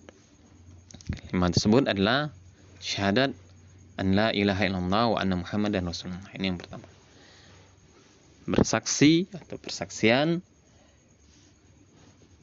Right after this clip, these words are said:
tentang tauhid. Nah, tauhidullah, bahwasanya tidak ada sembahan yang berhak diibadahi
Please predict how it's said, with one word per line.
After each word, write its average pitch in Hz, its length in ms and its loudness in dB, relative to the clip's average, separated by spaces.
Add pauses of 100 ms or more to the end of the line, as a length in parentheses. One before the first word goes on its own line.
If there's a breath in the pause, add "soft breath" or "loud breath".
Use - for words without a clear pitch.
(240)
tentang 110 320 -4
tauhid. 135 400 2 (1200)
Nah, 95 320 -12
tauhidullah, 113 640 0 (400)
bahwasanya 90 400 -2
tidak 92 240 4
ada 95 80 2
sembahan 98 400 2
yang 104 80 2
berhak - 240 -2
diibadahi 95 460 0